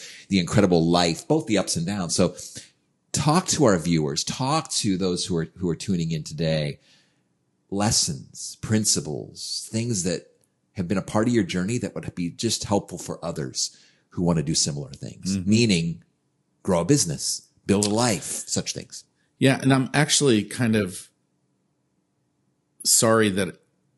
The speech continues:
Speaker 2: from, that I did not mention actually the greatest challenge I had in my life.
Speaker 1: Okay,
Speaker 2: There's
Speaker 1: go
Speaker 2: one
Speaker 1: there.
Speaker 2: I didn't share with you. And again, so I'm the, the hero archetype. So
Speaker 1: Uh-huh.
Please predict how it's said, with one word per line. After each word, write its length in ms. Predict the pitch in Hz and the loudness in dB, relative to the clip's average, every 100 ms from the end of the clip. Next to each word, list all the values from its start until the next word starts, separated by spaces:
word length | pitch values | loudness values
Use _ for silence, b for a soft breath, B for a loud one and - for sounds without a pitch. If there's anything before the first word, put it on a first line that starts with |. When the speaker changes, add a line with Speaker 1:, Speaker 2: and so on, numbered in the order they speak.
| _ - | _ -6
Speaker 2:
from, 340 | - 98 92 - - - | 0 2 0 -6 -8 -4
that 120 | 98 | 0
I 120 | 98 | 0
did 300 | 95 113 107 | 2 4 6
not 260 | 104 98 101 | 6 4 2
mention 560 | 95 95 95 85 85 _ _ _ _ _ | 2 2 2 0 -2 _ _ _ _ _
actually 360 | 95 90 - 90 | -4 -2 0 0
the 140 | 82 | -2
greatest 500 | 80 92 87 85 - | -4 -2 -2 2 0
challenge 380 | - 71 67 65 | 0 -8 -10 -10
I 60 | 73 | -10
had 180 | - - | -12 -12
in 60 | |
my 100 | 73 | -12
life. 300 | 65 - - | -14 -16 -8
Speaker 1:
Okay, 300 | 85 - 85 117 | -6 0 0 2
Speaker 2:
There's 120 | 92 | 4
Speaker 1:
go 80 | 107 | 6
Speaker 2:
one 100 | 127 | 6
Speaker 1:
there. 100 | 117 | 4
Speaker 2:
I 40 | |
didn't 300 | 95 90 85 | 2 -2 0
share 240 | - 120 113 | 2 4 2
with 200 | 101 92 | 2 -2
you. 100 | 82 | 2
And 100 | 120 | 2
again, 420 | 123 190 147 107 B B B | 4 4 4 2 B B B
so 460 | - 180 - 143 - - - | 6 6 6 -2 -8 -12 0
I'm 180 | 175 185 | 4 6
the, 300 | 180 147 123 - - - - - | 6 4 0 -8 -12 -12 -10 -2
the 80 | 117 | 0
hero 320 | 117 120 113 | 4 6 6
archetype. 640 | 117 123 123 127 127 107 | 2 2 2 2 0 0
So 480 | - 127 117 110 107 | 2 6 6 6 4
Speaker 1:
Uh-huh. 160 | 160 | 2